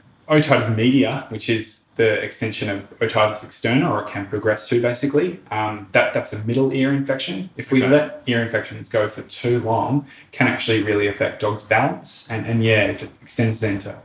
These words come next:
Speaker 1: otitis interna or an inner ear infection, they can lose hearing. So,
Speaker 2: Okay.
Speaker 1: um, it's important not just to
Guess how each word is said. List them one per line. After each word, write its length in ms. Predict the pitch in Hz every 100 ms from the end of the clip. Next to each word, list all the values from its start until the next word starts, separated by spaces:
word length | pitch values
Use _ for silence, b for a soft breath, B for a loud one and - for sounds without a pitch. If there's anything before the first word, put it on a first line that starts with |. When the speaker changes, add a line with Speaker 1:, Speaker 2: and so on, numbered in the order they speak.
| -
Speaker 1:
otitis 540 | 104 - 98 101 - 113
interna 560 | 113 - 135 143 165 -
or 240 | 110 104 -
an 200 | 101 98
inner 240 | 131 135 123
ear 140 | 113
infection, 460 | 110 107 - - - B B -
they 80 |
can 180 | 147 120
lose 200 | 110 110
hearing. 400 | 110 104 107 107 -
So, 200 | - 110 107 107 -
Speaker 2:
Okay. 220 | 92 78 -
Speaker 1:
um, 320 | 98 98 98
it's 140 | 127 127
important 340 | 127 127 113
not 160 | 107 -
just 260 | 107 - 113
to 240 | 104